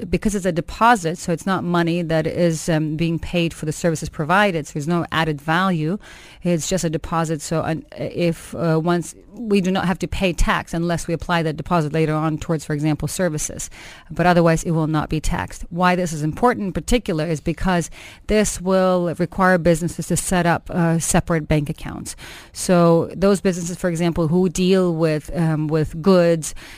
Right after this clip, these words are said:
uh, or services, and they have, and, and they either charge for f-, a fixed fee, an hourly fee, and deposits and advance payments and such, they will need to make sure that they have multiple accounts where these funds are not commingled.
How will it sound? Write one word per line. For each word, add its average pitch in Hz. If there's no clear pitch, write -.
uh, 156
or 165
services, 170
and 165
they 160
have, 156
and, 160
and 170
they 165
either 165
charge 156
for 151
f-, -
a 156
fixed -
fee, 190
an 139
hourly 190
fee, 165
and 147
deposits 185
and 147
advance 185
payments 175
and 151
such, 160
they 185
will 185
need 175
to -
make 160
sure 170
that 160
they 160
have 160
multiple 170
accounts 156
where 160
these 185
funds 175
are 156
not 165
commingled. 185